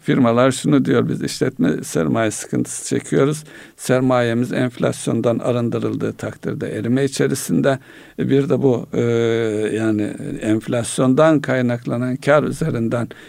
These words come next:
bir de vergi verecek olursak, e, dolayısıyla en azından enflasyon muhasebesine geçilsin.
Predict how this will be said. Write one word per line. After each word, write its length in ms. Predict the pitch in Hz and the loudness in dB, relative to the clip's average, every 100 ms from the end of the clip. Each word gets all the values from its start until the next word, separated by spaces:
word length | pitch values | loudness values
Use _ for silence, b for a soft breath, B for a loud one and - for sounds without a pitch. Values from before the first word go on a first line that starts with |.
| B - | B 2
bir 200 | 139 131 | 2 4
de 120 | 123 | 0
vergi 360 | 120 120 120 120 | 0 -2 -2 -2
verecek 420 | 117 117 131 - | -2 -2 -4 -2
olursak, 540 | 123 120 113 - 156 156 b b b b - | -2 -2 -2 0 0 -2 b b b b -6
e, 60 | 160 131 147 139 131 - | -2 0 0 0 -2 2
dolayısıyla 560 | 156 135 131 - 147 | 2 2 -2 -2 0
en 80 | 147 | 2
azından 460 | 135 143 123 143 - | 0 -2 0 0 0
enflasyon 600 | 131 117 - 123 - 120 | -2 -2 -4 -4 -4 -2
muhasebesine 800 | 120 123 117 - 117 - 120 117 | 0 -2 -2 -4 -4 -4 -4 -2
geçilsin. 640 | 127 - 127 - 160 | -2 -2 -4 0 -2